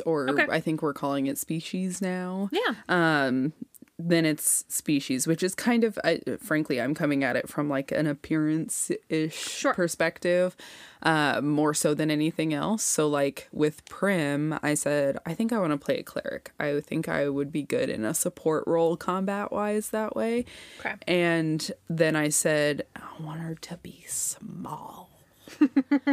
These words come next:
Speaker 2: like,
Speaker 1: Um,
Speaker 2: "What's small?"
Speaker 1: Yeah,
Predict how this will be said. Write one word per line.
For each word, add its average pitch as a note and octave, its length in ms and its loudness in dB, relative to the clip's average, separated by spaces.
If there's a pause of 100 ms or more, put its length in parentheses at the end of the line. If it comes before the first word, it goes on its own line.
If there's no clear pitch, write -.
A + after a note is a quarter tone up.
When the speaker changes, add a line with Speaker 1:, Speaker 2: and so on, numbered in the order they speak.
(100)
Speaker 2:
like, C4 160 0 (260)
Speaker 1:
Um, E3 460 2
Speaker 2:
"What's - 500 -8
small?" - 1500 -12 (520)
Speaker 1:
Yeah, - 260 0